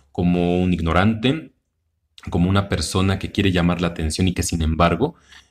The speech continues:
eh, te puedo asegurar que lo que yo vi junto con las otras personas es muy semejante a lo que él ha evidenciado más de una ocasión. Eh, esto sucedió alrededor de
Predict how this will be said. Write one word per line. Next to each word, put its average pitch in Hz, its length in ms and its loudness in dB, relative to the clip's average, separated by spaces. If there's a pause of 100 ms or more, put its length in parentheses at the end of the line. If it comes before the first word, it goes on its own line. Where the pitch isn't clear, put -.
(160)
eh, 90 320 2
te 87 80 -6
puedo 101 300 2
asegurar 87 720 -2 (180)
que 90 120 -4
lo 85 120 0
que 90 100 0
yo 104 180 4
vi 90 340 -2
junto 95 340 -2
con 82 120 -4
las 78 160 -4
otras 87 280 -2
personas - 720 -2 (360)
es 101 240 2
muy 113 280 4
semejante 95 880 -6 (260)
a 87 100 0
lo 87 180 0
que 90 420 2
él 101 200 0
ha 92 160 -4
evidenciado 85 840 0
más 98 560 2
de 82 240 -2
una 80 260 -2
ocasión. 76 560 -8 (640)
Eh, 98 340 -2
esto 92 200 0
sucedió 98 800 2
alrededor 85 1040 0
de 101 420 0